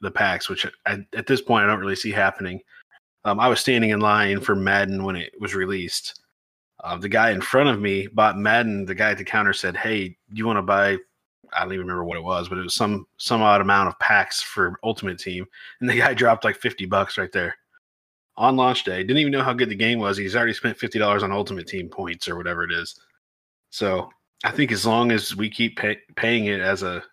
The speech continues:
as a fan base, they're gonna keep on building this mode. And, and I don't think it's a bad thing. I, one of the things I really like about the mode is it gives you something to quickly do. Like, say you've got twenty minutes and you don't wanna jump into a franchise game or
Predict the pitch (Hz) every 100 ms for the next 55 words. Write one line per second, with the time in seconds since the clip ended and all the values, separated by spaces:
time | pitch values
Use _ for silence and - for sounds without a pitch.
0 | _ 98 98 - 110 120 90 87 - 98
1 | 107 82 101 101 95 95 90 98 110 95
2 | 87 - 101 107 85 85 87 85 82 -
3 | 101 110 123 123 131 110 - 85 - 87
4 | - 123 131 92 - - - - - -
5 | 165 170 127 139 104 87 110 135 113 101
6 | - 104 98 92 90 87 90 - _ _
7 | _ _ _ 101 101 98 90 - - _
8 | _ _ _ _ _ _ _ _ 117 101
9 | 139 139 120 - 123 120 117 110 - 104
10 | 95 - 127 110 98 98 90 - - 110
11 | 95 - 117 113 104 107 101 98 - -
12 | 127 123 120 117 113 110 110 107 101 98
13 | 107 104 98 104 - 104 104 92 107 104
14 | 92 95 95 98 95 98 95 87 87 90